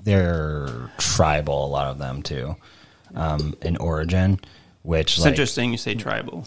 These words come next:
Speaker 2: <laughs>
Speaker 1: well, you see, like, all these different Native American cultures or
Speaker 2: Very
Speaker 1: i-,
Speaker 2: interesting.
Speaker 1: i-,
Speaker 2: Yeah.
Speaker 1: island cultures that
Speaker 2: Yeah. Indigenous people?
Speaker 1: um, indigenous people
Speaker 2: Yeah.
Speaker 1: that have tattoos, or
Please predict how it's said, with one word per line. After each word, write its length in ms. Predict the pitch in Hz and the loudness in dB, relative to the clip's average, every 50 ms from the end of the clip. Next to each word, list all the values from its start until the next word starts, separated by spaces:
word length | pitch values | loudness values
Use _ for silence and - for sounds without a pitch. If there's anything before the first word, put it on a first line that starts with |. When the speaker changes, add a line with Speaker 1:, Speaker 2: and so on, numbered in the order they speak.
| - 170 147 127 - | 0 0 2 2 2
Speaker 2:
<laughs> 240 | - 131 113 117 | 0 -2 0 4
Speaker 1:
well, 220 | 127 131 127 117 117 | 8 8 8 8 8
you 160 | 113 117 113 | 6 6 4
see, 280 | - - - 131 127 113 | 4 4 4 6 6 6
like, 440 | 107 101 98 95 92 85 - - - - _ _ _ _ _ _ _ _ - | 6 6 6 4 2 0 -4 -8 -12 -16 _ _ _ _ _ _ _ _ 0
all 220 | 104 104 104 101 | 4 6 6 6
these 580 | 92 95 92 90 90 87 85 80 78 - - - _ _ _ _ _ - - - - _ _ _ _ _ - | 4 2 2 2 2 0 0 -2 -4 -8 -10 -12 _ _ _ _ _ -20 -20 -20 -20 _ _ _ _ _ 4
different 400 | 117 101 - 107 98 92 87 - _ _ _ _ - | 4 6 6 6 4 4 2 0 _ _ _ _ 2
Native 300 | - 107 101 95 90 87 | 4 6 6 6 6 6
American 520 | 92 90 87 87 87 87 82 - 92 87 87 | 6 6 6 6 6 4 2 0 -2 -2 -2
cultures 560 | - 90 85 82 - - 87 82 82 78 85 | -4 -4 -4 -4 -2 -2 0 0 2 2 2
or 80 | 82 | 2
Speaker 2:
Very 260 | - - 127 127 123 117 | 4 4 2 2 2 0
Speaker 1:
i-, 40 | |
Speaker 2:
interesting. 420 | - - - - - - - - 104 | -4 -6 -8 -10 -12 -12 -6 -2 -2
Speaker 1:
i-, 140 | 98 92 92 | 0 2 0
Speaker 2:
Yeah. 80 | 92 - - - | 0 -2 -2 -4
Speaker 1:
island 420 | 98 95 95 92 92 90 87 87 - | -2 0 0 0 0 0 0 -2 -4
cultures 540 | - - 82 78 - - 80 78 78 76 - | -4 -4 -4 -4 -4 -4 -2 -2 -2 0 0
that 240 | 80 76 73 73 - - - - | 0 0 -2 -2 -6 -10 -10 -10
Speaker 2:
Yeah. 80 | 143 - - - - - - - | -10 -10 -10 -16 -20 -6 2 4
Indigenous 480 | 156 147 131 147 127 147 139 135 - | 4 4 4 2 2 4 2 2 2
people? 280 | 101 101 98 - 160 165 | 2 2 2 2 2 0
Speaker 1:
um, 240 | 170 165 - 73 - _ - | 0 -2 -6 -10 -12 _ 2
indigenous 420 | 113 113 107 104 90 95 90 82 | 4 6 6 6 6 6 4 4
people 400 | - - 85 80 82 80 78 - - - - - - | 4 2 2 4 4 4 2 0 -4 -14 -18 -6 0
Speaker 2:
Yeah. 80 | 123 120 - | 2 4 4
Speaker 1:
that 20 | |
have 240 | 92 110 98 92 - | 4 4 2 0 0
tattoos, 500 | - 95 92 - - - - 82 87 82 85 | -2 -2 -2 -2 -4 -6 -4 -4 -4 -4 -2
or 220 | 82 80 80 | -4 -4 -4